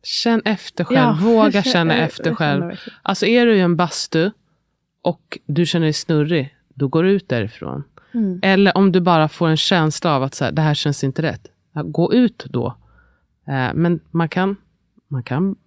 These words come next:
Speaker 1: bada lite bastu. Man kan kallbada. Man kan vara i en pool. Alltså, tänk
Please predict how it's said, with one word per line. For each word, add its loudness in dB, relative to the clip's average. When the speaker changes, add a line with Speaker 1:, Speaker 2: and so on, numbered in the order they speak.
Speaker 1:
bada -2
lite -2
bastu. -4
Man -4
kan -2
kallbada. -2
Man -6
kan -2
vara 2
i 2
en 0
pool. -2
Alltså, -2
tänk 0